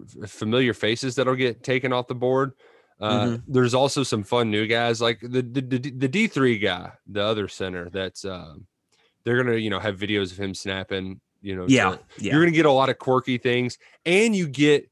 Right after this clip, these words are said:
Speaker 1: your Shefties and your Kuipers. You get all of these people who have been on T V for seventy-two hours nonstop.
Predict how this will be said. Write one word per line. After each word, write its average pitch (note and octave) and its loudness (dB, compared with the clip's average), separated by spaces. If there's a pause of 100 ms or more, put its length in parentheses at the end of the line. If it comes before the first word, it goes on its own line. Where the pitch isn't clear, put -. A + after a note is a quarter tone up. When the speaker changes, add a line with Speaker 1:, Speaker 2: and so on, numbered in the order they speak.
(260)
Speaker 1:
your A#2+ 0
Shefties C#3+ 2
and A2+ -4
your G2+ -4
Kuipers. C3+ 0
You C3+ -4
get F3 4
all D3+ 4
of C#3 -4
these C3 -2
people B2+ -4
who A#2+ 0
have G2 -6
been G#2+ 0
on A2+ -2
T A#2+ -6
V G2+ -6
for G2+ -6
seventy-two G#2+ -2
hours G2 -4
nonstop. G2+ -6